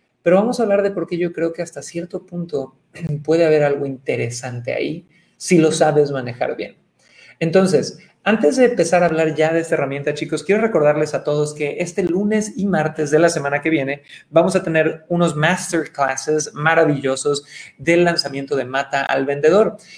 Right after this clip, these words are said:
Vamos a tener dos clases de noventa minutos, cien por ciento gratis, donde vamos a hablar sobre los trece principios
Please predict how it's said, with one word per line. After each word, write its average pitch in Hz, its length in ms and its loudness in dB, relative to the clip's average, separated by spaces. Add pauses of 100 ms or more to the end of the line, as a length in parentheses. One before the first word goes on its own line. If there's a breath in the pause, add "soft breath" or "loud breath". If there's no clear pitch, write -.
(140 loud breath)
Vamos 156 220 4
a 151 40 0
tener 156 320 2
dos 190 260 4
clases 165 320 0
de 147 60 0
noventa 143 360 -2
minutos, 139 400 -6
cien 165 200 -2
por 165 160 -2
ciento 147 320 -6
gratis, 139 440 -4
donde 131 160 -10
vamos 170 260 0
a 151 40 4
hablar 165 360 2
sobre 160 380 2
los 147 240 0
trece 202 340 -2
principios 175 840 -2